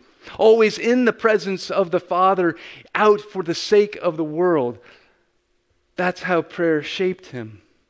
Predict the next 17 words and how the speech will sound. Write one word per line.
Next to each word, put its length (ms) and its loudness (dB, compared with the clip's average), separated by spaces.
It 60 -6
was 160 -2
the 100 -4
central 760 -4
nervous 640 -2
system 640 -6
of 140 -6
how 360 -4
he 160 -6
lived 580 -2
and 220 -8
moved 460 -6
and 140 -10
had 280 -4
his 220 -8
being 380 -6
in 360 -8